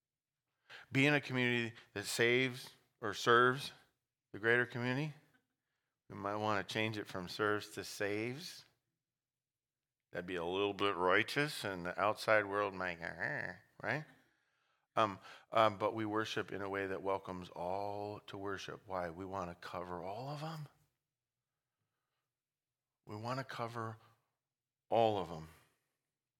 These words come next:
That's our best nature. I had no idea how we were gonna do this.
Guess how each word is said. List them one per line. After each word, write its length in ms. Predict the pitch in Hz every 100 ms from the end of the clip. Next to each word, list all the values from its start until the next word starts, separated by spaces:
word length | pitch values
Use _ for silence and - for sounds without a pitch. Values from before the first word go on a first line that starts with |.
| _ _ _ _ _ -
That's 240 | 123 -
our 100 | 98
best 300 | 90 85 -
nature. 420 | 98 104 - 87 - _ _ _ _ _ _ _ _ _ _ _ _ _ _ _ _ _ _ _ _ _ _ _ _ _ _ _ _ _ _ _ _ _ _ -
I 80 | 98
had 260 | 107 90
no 260 | 104 113 117
idea 380 | 107 110 107 92
how 180 | -
we 140 | 92 101
were 120 | 92
gonna 220 | 101 92
do 160 | 87 95
this. 300 | 87 -